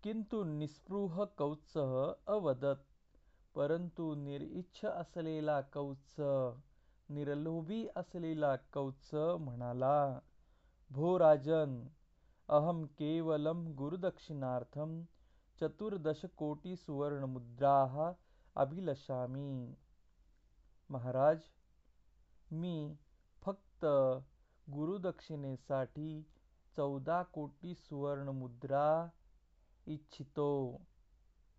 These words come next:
न वांछामि अधिकम, मला अधिक इच्छा नाही.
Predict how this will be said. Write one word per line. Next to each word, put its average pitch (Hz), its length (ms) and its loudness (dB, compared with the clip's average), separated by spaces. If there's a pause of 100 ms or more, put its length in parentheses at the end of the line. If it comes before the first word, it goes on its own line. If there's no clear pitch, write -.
(640)
न 165 80 -2
वांछामि 185 840 2
अधिकम, 151 840 -2 (540)
मला 139 280 0 (120)
अधिक 147 420 -4
इच्छा 156 600 0 (420)
नाही. 127 800 -6